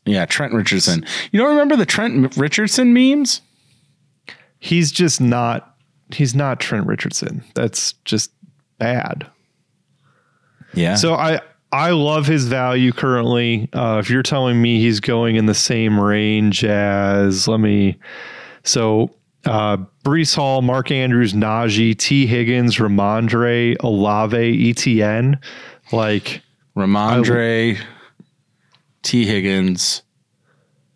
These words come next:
Speaker 1: and Najee. Who w-, put them in an order?
Speaker 2: Uh, Ramondre Higgins Harris.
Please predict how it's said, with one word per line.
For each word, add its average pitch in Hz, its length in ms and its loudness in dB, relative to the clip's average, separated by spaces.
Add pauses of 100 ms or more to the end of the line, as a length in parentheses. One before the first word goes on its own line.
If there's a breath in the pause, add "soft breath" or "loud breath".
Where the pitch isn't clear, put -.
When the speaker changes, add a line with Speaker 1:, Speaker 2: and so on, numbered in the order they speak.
(140)
Speaker 1:
and 85 500 -2
Najee. 73 640 -4 (1300)
Who 95 600 0
w-, 95 260 -4
put 101 220 -6
them 95 180 -2
in 85 100 0
an 82 140 -2
order? 78 460 -8 (1080)
Speaker 2:
Uh, 131 420 0
Ramondre 104 2250 2 (1900)
Higgins 104 1160 0 (240)
Harris. 113 760 -4